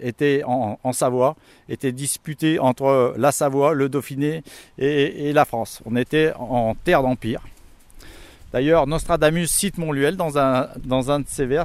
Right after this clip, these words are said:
qui, pour situation, après on, on époli-, péli-,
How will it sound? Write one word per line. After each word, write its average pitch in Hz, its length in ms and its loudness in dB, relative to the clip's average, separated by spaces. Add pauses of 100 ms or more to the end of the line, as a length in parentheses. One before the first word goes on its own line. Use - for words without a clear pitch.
(120)
qui, 117 460 -4 (420)
pour 143 240 2
situation, 147 760 -2
après 110 300 0
on, 120 180 -2
on 113 240 -2
époli-, 123 320 -4
péli-, 131 520 -4